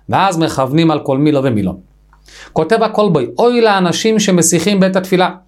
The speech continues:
כי ראינו כמה בתי כנסת נחרבו בשל עוון זה, ויש למנות אנשים ידועים להשגיח על זה. שיוכיחו את המדברים בית הכנסת, והשבט הלוי מוסיף על פי הרמב"ם בשאר עבירות, שצעיר בהתחלה לדבר בנחת, לשון רכה, ואם זה לא הולך,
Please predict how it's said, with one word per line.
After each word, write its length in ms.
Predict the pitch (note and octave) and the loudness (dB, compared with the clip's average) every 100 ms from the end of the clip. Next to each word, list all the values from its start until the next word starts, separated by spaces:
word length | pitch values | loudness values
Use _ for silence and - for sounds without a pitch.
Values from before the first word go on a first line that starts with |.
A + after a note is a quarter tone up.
| _ _ _ _ | _ _ _ _
כי 120 | - | 0
ראינו 480 | E3 D#3+ G3+ G#3+ G3+ | 2 2 2 2 0
כמה 220 | G3 G#3 | 0 0
בתי 280 | G3+ F#3 E3+ | 0 0 -2
כנסת 300 | E3+ F#3+ F#3+ | 0 0 0
נחרבו 420 | E3+ D#3+ D#3 D#3 | 0 0 0 0
בשל 240 | G3 F#3 D#3+ | 0 0 0
עוון 260 | D3 F3 | 2 0
זה, 240 | D#3 F3+ F#3 F3+ - - - | 2 0 0 -4 -16 -10 0
ויש 220 | D#3 D#3+ | 0 2
למנות 380 | E3 D3+ F#3+ G3 | 0 0 -2 -2
אנשים 360 | E3 D3+ G3 | -2 -2 0
ידועים 340 | F3+ C#3 E3+ F#3 | 0 2 0 0
להשגיח 560 | D#3+ D3 A#2 F3+ F3 | 0 0 0 0 0
על 60 | C#3 | -2
זה. 160 | A2+ F#2 - _ _ _ - - | -4 -8 -12 _ _ _ -20 -18
שיוכיחו 480 | - E3 E3 B3 A3 | -4 -2 0 0 0
את 80 | A3+ | -2
המדברים 300 | G3+ F3+ G3 | 0 0 0
בית 140 | G3 | -2
הכנסת, 380 | F#3 F3+ F3 F3 | 0 0 0 0
והשבט 240 | D3+ D3 | -2 -2
הלוי 240 | D3+ F#3 F#3+ | 0 2 2
מוסיף 400 | E3 D3 G#3+ E3+ | 0 0 -2 -2
על 80 | D3 | -2
פי 140 | F#3+ | 0
הרמב"ם 640 | E3+ D3+ G#3 F3 D#3+ D#3+ D#3+ - _ - | 0 0 -2 0 -2 -4 -8 -12 _ -6
בשאר 300 | A#2+ G3+ F#3+ | -2 0 0
עבירות, 460 | E3 D#3+ E3 E3 - _ _ | 0 0 0 -4 -10 _ _
שצעיר 380 | - E3+ G#3 G#3+ | -4 -2 2 2
בהתחלה 600 | F#3 E3 - E3 F3 E3+ E3 | 2 0 -2 -2 0 0 -2
לדבר 260 | B2+ C3+ | -2 0
בנחת, 440 | C3 C3+ F3+ F#3 D#3+ | 0 2 0 0 -2
לשון 360 | C#3 C3 F3 | -2 0 0
רכה, 280 | C#3+ C#3+ F#3 E3 | 0 0 0 0
ואם 120 | D3+ | 0
זה 120 | C#3 | 2
לא 100 | F#3 | 2
הולך, 360 | G#3+ G3+ G3 | 2 0 -2